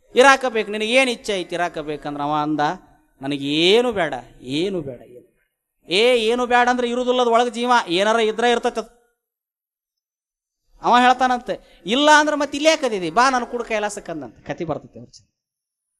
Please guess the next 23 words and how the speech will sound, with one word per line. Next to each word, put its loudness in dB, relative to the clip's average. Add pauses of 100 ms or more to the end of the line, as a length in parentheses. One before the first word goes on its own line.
(140)
"ಕೈಲಾಸಕ್ಕೆ -12
ಅಂದ -10
ಗುಡ್ಲೆಕ್ಕನ -10 (540)
ಅಲ್ಲೇ -4
ಅದಕ್ಕೆ -6
ಬರಲಿ?" -4
ಅಂದಂತ. -8 (1000)
"ಬಾ 6
ಅಲ್ಲ 4
ಆನಂದವಾಗಿದ್ದು 2
ಬಿಡು -2
ಇಬ್ರು, -2 (1080)
ನೀನು -8
ಭಕ್ತನಾಗಿದ್ದು -8
ಬಿಡು, -10
ನನ್ನ -10
ಸ್ತುತಿ -12
ಮಾಡ್ಕೊಂತ." -10 (320)
ಚರಿತ್ರೆಯಲ್ಲಿ -12
ಜೇಡರ -8
ದಾಸಿಮಯ್ಯನ -8
ಕಾವ್ಯದಲ್ಲಿ -10
ಬರ್ತದೆ. -20